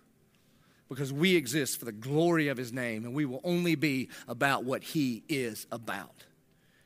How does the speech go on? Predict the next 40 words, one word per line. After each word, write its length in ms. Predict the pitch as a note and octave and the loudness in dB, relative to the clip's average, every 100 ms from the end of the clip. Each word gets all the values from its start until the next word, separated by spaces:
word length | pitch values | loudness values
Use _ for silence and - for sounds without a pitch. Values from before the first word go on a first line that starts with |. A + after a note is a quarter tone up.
| _ | _
His 340 | - F#3+ B3 F3+ | 0 6 6 6
glory 580 | E3 D#3+ D3 C#3+ C#3+ B2+ - - - | 2 2 2 0 -2 -6 -16 -8 -4
through 100 | D3+ | -2
the 100 | C#3 | -2
redemption 500 | C#3+ F3 E3 D3 B2 | 0 0 0 -6 -4
of 240 | B2 A#2 _ | -6 -8 _
people 520 | - G3 F#3+ C#3+ A#2+ - - | -2 0 0 -2 -4 -6 -8
by 120 | C3 B2 | -4 -2
the 100 | G#2+ | -2
gospel 560 | D3 C#3 - - G#2+ | 0 2 0 -6 -8
of 80 | G2+ | -8
Jesus 320 | G#2 G2 F2+ | -8 -10 -14
Christ. 200 | - - - - - _ _ _ _ _ _ _ _ _ | -18 -20 -20 -20 -20 _ _ _ _ _ _ _ _ _
So 120 | - | -4
let 80 | E3+ | 0
me 80 | E3 | 4
ask 240 | E3+ E3 | 2 2
you, 240 | G3+ D3 G#2 - _ _ _ _ _ _ _ _ _ _ - - | 0 0 -2 -14 _ _ _ _ _ _ _ _ _ _ -12 2
we 100 | G3+ | 4
don't 80 | |
have 120 | G#3 E3 | 6 4
to 60 | |
wait. 320 | E3 F3 E3 - - _ _ _ _ _ | 4 4 4 -2 -20 _ _ _ _ _
Maybe, 320 | D3+ G3+ A3 F3 | 0 0 0 -2
maybe 180 | E3+ B3 | -2 0
there's 120 | A3 | 0
somebody 260 | A3 G3+ F3 | 0 0 0
here, 300 | G#3 G#3+ D3 | 2 2 0
and 100 | E3 | 0
you're 100 | G3+ | 2
like 140 | F#3 | 0
the 100 | F#3 | 0
older 180 | F#3 F#3 | -2 -2
brother, 380 | F3 F#3+ G#3+ G#3+ _ _ _ _ - | 0 0 -2 -8 _ _ _ _ -6
or 100 | D#3 | 0
you're 140 | G#3 | 2
like 180 | G3 F#3+ | 2 0
the 80 | G3+ | 0
younger 280 | G#3+ F3 | 2 0
brother. 320 | C3 B2 G2+ | -2 -6 -6